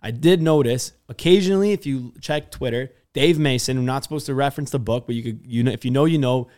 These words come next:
Google Dave Mason on Twitter, Dave Mason. He tweeted out, and he's been tweeting out a few times, some, you'll normally do with, like, either N F L or U F C. But he'll tweet out, like, "This percentage of the money on this person,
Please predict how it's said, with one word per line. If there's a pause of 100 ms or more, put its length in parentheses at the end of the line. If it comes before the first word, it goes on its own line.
Google
Dave
Mason
on
Twitter,
Dave
Mason. (260)
He (180)
tweeted
out,
and
he's
been
tweeting
out
a
few
times, (440)
some,
you'll
normally
do
with,
like,
either
N
F
L
or
U
F
C.
But
he'll
tweet
out,
like, (360)
"This
percentage
of
the
money (340)
on
this
person,